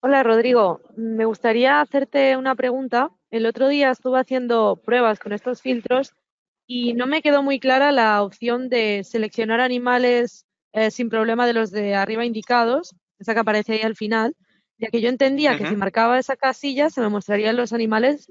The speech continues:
Speaker 1: con las enfermedades o categorías que hubiese dejado sin marcar, pero no es así. No sé si me podrías indicar cómo funciona exactamente.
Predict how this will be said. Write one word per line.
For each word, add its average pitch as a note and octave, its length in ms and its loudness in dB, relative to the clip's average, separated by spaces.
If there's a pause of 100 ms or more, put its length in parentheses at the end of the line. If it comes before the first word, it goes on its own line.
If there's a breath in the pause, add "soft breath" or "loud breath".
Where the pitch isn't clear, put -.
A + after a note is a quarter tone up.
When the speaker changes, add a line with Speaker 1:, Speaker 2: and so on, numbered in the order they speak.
(160)
Speaker 1:
con A3 140 -2
las G3 160 0
enfermedades G#3+ 680 0
o B3 60 -2
categorías A#3+ 720 0
que A#3 140 -10
hubiese A3+ 220 -4
dejado B3+ 300 2
sin G3+ 280 -6
marcar, F#3+ 420 -2 (400)
pero G#3 180 0
no G#3 100 0
es B3+ 120 -2
así. B3 280 0
No A3 140 0
sé C4+ 140 0
si D4 240 -4
me B3+ 140 -4
podrías B3 420 0
indicar A3+ 420 -2
cómo A3+ 220 -4
funciona A3+ 420 -4
exactamente. G#3+ 680 -4